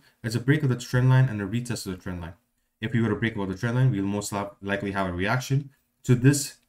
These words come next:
leakage that is seen on the top over here. Once we have the reaction, we can come back over here to the trend line, and at that point in time, we have to wait for confirmation of candlesticks.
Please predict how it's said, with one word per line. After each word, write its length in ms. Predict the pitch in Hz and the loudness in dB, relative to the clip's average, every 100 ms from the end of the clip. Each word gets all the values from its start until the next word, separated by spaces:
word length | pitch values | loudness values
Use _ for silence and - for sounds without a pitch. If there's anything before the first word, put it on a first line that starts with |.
| _ _ | _ _
leakage 600 | 98 135 143 104 - - | 0 0 2 0 -2 -8
that 120 | 101 | -8
is 100 | 95 | -6
seen 260 | - 107 101 | -6 -6 -6
on 80 | 92 | -6
the 80 | |
top 380 | 90 - 101 - | -8 -8 -8 -6
over 180 | 87 82 | -8 -8
here. 240 | 98 131 - _ _ - | -6 -8 -8 _ _ -6
Once 160 | 117 127 | -2 0
we 80 | |
have 120 | 120 113 | -2 -2
the 80 | |
reaction, 460 | 104 107 123 - 120 | -2 -2 -2 -4 -6
we 80 | 120 | -6
can 160 | 113 | -6
come 180 | 107 104 | -6 -6
back 220 | 98 98 | -4 -6
over 160 | 90 90 | -6 -4
here 140 | 113 | -2
to 100 | 127 | -2
the 100 | 120 | -4
trend 220 | 120 120 117 | -6 -4 0
line, 200 | 135 135 _ _ - | 0 -2 _ _ -8
and 80 | |
at 80 | 101 | -4
that 140 | 117 123 | -2 -2
point 140 | 120 | -4
in 60 | 110 | -2
time, 200 | 123 113 | -4 -2
we 100 | 120 | 0
have 180 | 127 127 | 0 0
to 100 | 104 | -4
wait 260 | 104 120 | -4 -6
for 80 | 107 | -8
confirmation 680 | - 101 95 90 117 - 127 | -8 -6 -4 -4 -4 -2 -4
of 160 | - - | -6 -6
candlesticks. 600 | 107 98 - - - | -6 -6 -8 -14 -18